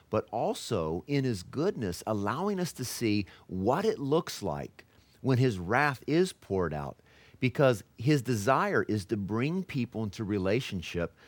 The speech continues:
so that he can pour out his blessing on them. As we continue our time in Joshua and Judges, I want us to now think about some of the theology of these books.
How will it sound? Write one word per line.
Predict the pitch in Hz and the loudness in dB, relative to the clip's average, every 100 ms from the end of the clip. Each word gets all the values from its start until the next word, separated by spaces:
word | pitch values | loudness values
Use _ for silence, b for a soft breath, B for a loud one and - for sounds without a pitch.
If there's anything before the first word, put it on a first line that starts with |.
| B | B
so | - 120 | -2 4
that | 113 101 | 4 4
he | 123 | 2
can | 143 123 | 0 -4
pour | - 123 | -2 2
out | 110 107 | 4 4
his | 107 85 | 2 -2
blessing | 101 113 113 107 95 - | 0 2 0 -2 -2 0
on | 101 110 101 | 0 2 0
them. | 73 78 - _ _ _ _ _ _ - | -4 -8 -16 _ _ _ _ _ _ -2
As | 131 120 | 0 2
we | 175 | 2
continue | 156 135 - 196 226 156 | 2 -2 0 -2 0 2
our | 92 | 2
time | 78 123 95 76 87 B B B - | 2 2 2 0 -4 B B B -2
in | 117 104 | 0 4
Joshua | 110 110 123 98 | 6 6 4 -2
and | 98 87 | -2 0
Judges, | 85 107 95 76 73 - B B B - | 2 2 2 -2 -8 -12 B B B 2
I | 135 | 2
want | 175 254 | 4 0
us | 240 - | -2 -4
to | - 123 107 | 0 0 2
now | 107 104 107 | 4 4 2
think | - 165 180 | -2 -2 0
about | 160 113 107 101 | 2 4 2 2
some | - 127 120 | -2 -2 0
of | |
the | 98 | 0
theology | 101 110 92 92 117 117 - 78 78 | -2 0 2 4 4 0 -2 -6 -4
of | 82 69 | -6 -4
these | 85 78 | -6 -6
books. | - 87 82 - | -2 -2 -2 -8